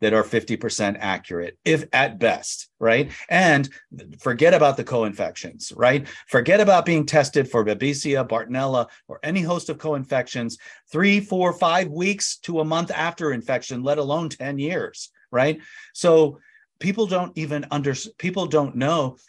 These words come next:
that there are over thirty species of Borrelia. Thirty species,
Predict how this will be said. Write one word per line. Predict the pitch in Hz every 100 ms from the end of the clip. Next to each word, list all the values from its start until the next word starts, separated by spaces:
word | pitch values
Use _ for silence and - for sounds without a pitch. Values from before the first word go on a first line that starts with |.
| _ -
that | 139
there | 165 170 -
are | 147 147
over | 165 160 156
thirty | 151 - 165 175 165
species | - - 208 208 - 143 113 98 - - _ _
of | 127 127 117 131 _ 120
Borrelia. | 131 127 123 110 98 85 82 - _ _ _ -
Thirty | _ 202 220 220
species, | - 220 208 196 139 110 -